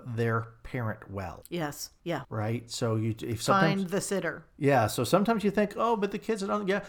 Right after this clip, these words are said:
Speaker 1: love each other well,
Speaker 2: Mm-hmm.
Speaker 1: and that's loving for your kids.
Speaker 2: Right.
Speaker 1: All right, now here's this one's, next one's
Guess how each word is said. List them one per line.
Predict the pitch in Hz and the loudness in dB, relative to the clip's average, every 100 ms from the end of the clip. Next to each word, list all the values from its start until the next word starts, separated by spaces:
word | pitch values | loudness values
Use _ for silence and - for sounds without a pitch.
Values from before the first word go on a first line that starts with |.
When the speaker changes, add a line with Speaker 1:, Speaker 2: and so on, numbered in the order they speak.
| - | -10
Speaker 1:
love | - 147 160 175 | -2 4 4 4
each | 170 - 156 | 2 0 0
other | 156 151 | 2 2
well, | 131 143 135 160 113 101 156 | 0 -2 0 0 0 0 -2
Speaker 2:
Mm-hmm. | 147 143 | -2 0
Speaker 1:
and | 117 | 2
that's | 123 123 | 2 2
loving | 131 120 113 110 | 2 2 2 0
for | 104 | -2
your | 95 | -4
kids. | 95 - 107 57 - - - | -6 -4 -4 -6 -14 -18 -10
Speaker 2:
Right. | 175 160 156 160 - | -6 -4 -4 -6 -2
Speaker 1:
All | 135 | 0
right, | 135 | 2
now | 147 | 2
here's | 147 302 - | 2 2 0
this | 208 | -2
one's, | 247 185 160 - | 2 2 0 -2
next | 143 180 | 0 0
one's | 190 165 143 | 2 2 0